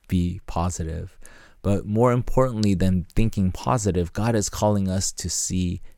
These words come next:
his plans, right? To see that he is our source of strength. We have been given the blessing of Christ, the kingdom of God, and the Holy Spirit.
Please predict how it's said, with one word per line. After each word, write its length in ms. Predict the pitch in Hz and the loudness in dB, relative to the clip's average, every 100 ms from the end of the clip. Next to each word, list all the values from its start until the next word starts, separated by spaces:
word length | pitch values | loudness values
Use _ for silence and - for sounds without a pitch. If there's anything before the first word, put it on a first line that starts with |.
| - | -4
his 460 | - 95 92 - - | 0 2 2 -2 -8
plans, 640 | - 82 80 80 90 - - | -4 -2 -2 -4 -8 -14 -8
right? 260 | 87 98 - | -4 -2 -4
To 100 | - | -4
see 480 | 95 - 98 95 92 - - - | -2 -2 0 0 -2 -8 -14 -4
that 140 | 85 | 0
he 300 | 87 104 107 | 2 4 4
is 200 | 95 90 | 4 2
our 240 | - 92 | 0 0
source 440 | 98 - 92 85 - | 0 0 2 2 -2
of 180 | - 85 | -6 -6
strength. 460 | - - 80 95 - - - - | -6 -4 -6 -6 -12 -16 -18 -6
We 80 | 95 | 2
have 120 | 101 | 2
been 140 | 98 101 | 4 4
given 260 | 98 98 | 4 4
the 100 | 92 | 4
blessing 440 | 85 92 95 - 87 | 6 8 8 8 4
of 160 | 85 | -2
Christ, 680 | - - 113 101 - - - - - - | 0 8 8 8 2 4 6 6 2 -12
the 120 | - | -8
kingdom 400 | - - 110 104 | -2 2 6 8
of 180 | 98 90 | 8 6
God, 400 | - 87 82 87 - - - | 2 2 2 0 -2 -6 -10
and 160 | 78 80 | -4 -2
the 100 | 80 | 0
Holy 280 | 87 87 87 | 2 2 2
Spirit. 520 | - - 107 85 - | 0 6 8 6 2